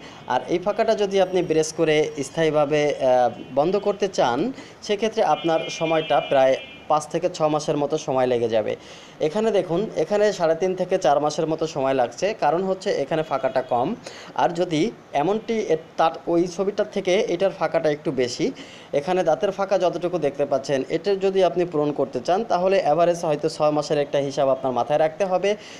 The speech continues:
যে ছ মাস সময় লাগবে আপনার এই ফাঁকাটা স্থায়ীভাবে পূরণ হয়ে যেতে।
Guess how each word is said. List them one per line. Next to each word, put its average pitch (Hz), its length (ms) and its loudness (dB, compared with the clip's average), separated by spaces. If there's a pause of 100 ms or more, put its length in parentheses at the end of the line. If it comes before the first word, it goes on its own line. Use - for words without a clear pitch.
(140)
যে 135 160 -4
ছ - 60 -10
মাস 175 380 0
সময় 160 220 2
লাগবে 139 480 2
আপনার 139 280 0
এই 139 80 4
ফাঁকাটা 139 500 0 (180)
স্থায়ীভাবে 147 640 2 (300)
পূরণ 147 240 0
হয়ে 131 200 0
যেতে। 120 320 -6